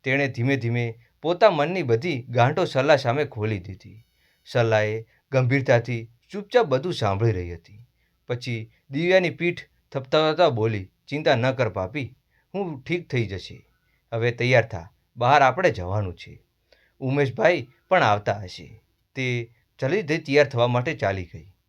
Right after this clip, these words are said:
પણ દિવ્યાએ મનમાં ડર લાગતું હતું. તે વિચારવા લાગી કે સરલાએ બધું કહીને તેણે ખરું કર્યું કે ખોટું. બધાને આગ લાગી ગયું હતું, પણ તેનું મન લાગ્યું નહીં.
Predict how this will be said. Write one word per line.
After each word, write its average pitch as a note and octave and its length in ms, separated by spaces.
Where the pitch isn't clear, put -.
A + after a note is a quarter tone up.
પણ G#2+ 300
દિવ્યાએ C3+ 440
મનમાં D3+ 380
ડર D3 160
લાગતું A#2 400
હતું. G2 340
તે F#3+ 100
વિચારવા D#3+ 400
લાગી B2+ 440
કે F3 120
સરલાએ D#3 380
બધું D3+ 320
કહીને D#3+ 400
તેણે E3+ 200
ખરું D3 400
કર્યું D#3 260
કે D#3 100
ખોટું. G#2 500
બધાને A#2 540
આગ E3 260
લાગી C#3 300
ગયું F#2+ 280
હતું, G2+ 280
પણ F#3 180
તેનું F#3+ 280
મન F3+ 140
લાગ્યું B2+ 360
નહીં. F2 360